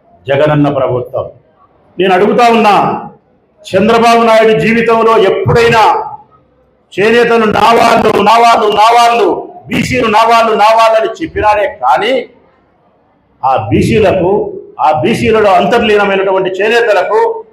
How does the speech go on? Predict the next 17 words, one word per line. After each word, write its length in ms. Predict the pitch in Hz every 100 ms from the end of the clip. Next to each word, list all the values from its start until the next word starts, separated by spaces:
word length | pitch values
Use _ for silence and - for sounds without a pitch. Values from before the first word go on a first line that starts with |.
| _ _
చంద్రబాబు 480 | 160 202 214 208 202 196
నాయుడు 220 | 190 185
చేసిన 240 | 190 185 175 165
ప్రయోజనం 480 | 180 214 214 202 196
ఏందో 240 | 233 254 226 - - - - _ _ _ _
వరదరాజరెడ్డి 600 | 131 143 185 214 220 208 196
చెప్పమని 320 | - 175 165
అడుగుతా 240 | 160 156 147
ఉన్నా. 140 | 131 131
నేను 160 | 120 - _ 131
ఈరోజు 200 | 156 175
అభ్యర్థి 320 | 147 185 190 175
కాబట్టి 340 | 170 165 - 208 - - _ 120
ఆయన్ని 220 | 208 226
అడుగుతా 240 | 220 208 208 190
ఉన్నా, 180 | 185 139 - - _ _ _ _
ధైర్యం 340 | 180 220 233